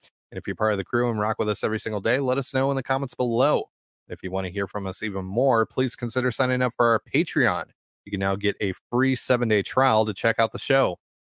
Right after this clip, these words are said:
The link, as well as our social accounts, is in the description of this episode. Uh, so, all right, I, um, I'm not really sure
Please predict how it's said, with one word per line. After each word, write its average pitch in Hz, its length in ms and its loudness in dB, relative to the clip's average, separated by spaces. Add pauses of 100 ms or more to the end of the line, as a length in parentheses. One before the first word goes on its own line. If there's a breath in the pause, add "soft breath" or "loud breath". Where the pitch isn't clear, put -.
(120)
The 95 80 -4
link, 95 200 -4
as 101 140 0
well 98 140 2
as 92 100 -2
our 92 80 -4
social 127 380 0
accounts, 110 480 0 (340)
is 110 80 -8
in 110 340 2
the 104 140 -2
description 98 760 -2 (460)
of 95 120 -8
this 98 140 2
episode. 123 600 4 (1080)
Uh, 135 220 8
so, 147 500 6
all 170 140 6
right, 127 280 6
I, 165 360 6
um, 143 260 2 (340)
I'm 151 120 -2
not 170 160 2
really 175 180 4
sure 139 540 2